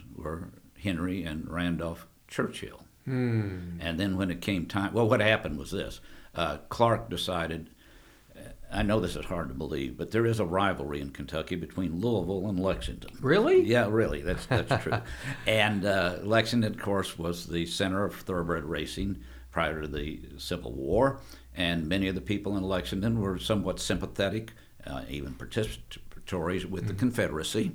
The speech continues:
Speaker 2: Mm-hmm.
Speaker 1: And, of course, we all know the Confederacy lost,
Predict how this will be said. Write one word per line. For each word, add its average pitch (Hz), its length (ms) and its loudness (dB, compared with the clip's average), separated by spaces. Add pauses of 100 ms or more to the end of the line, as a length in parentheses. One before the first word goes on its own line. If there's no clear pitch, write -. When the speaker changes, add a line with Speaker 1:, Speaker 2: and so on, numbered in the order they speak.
Speaker 2:
Mm-hmm. 107 200 -2 (300)
Speaker 1:
And, 90 240 2
of 85 60 -6
course, 80 300 -6 (280)
we 71 200 -8
all 69 180 -4
know 69 160 -4
the 82 120 -8
Confederacy 76 720 -8
lost, 80 480 0